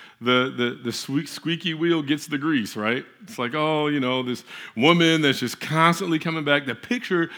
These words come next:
that some people can easily create in this, you miss the complete point if that's what you do. Because honestly, what's interesting is the man. Think about this judge for a minute. This judge,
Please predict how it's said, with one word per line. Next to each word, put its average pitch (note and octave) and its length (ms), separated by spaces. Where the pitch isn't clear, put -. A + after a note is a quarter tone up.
that C#3 140
some G3 240
people E3+ 220
can C3 200
easily D#3 400
create C3+ 400
in B2 140
this, G2 300
you B2+ 160
miss C#3+ 300
the C3 140
complete C#3 500
point A2+ 320
if - 80
that's G#2+ 200
what A#2 120
you G2+ 80
do. G#2 320
Because C#3 340
honestly, E3 640
what's F3 200
interesting A3 380
is D3 120
the B2 80
man. B2 300
Think C4+ 160
about B3 180
this E3 160
judge C3+ 240
for A#2 140
a G#2+ 40
minute. E2 240
This A3 260
judge, C#3 560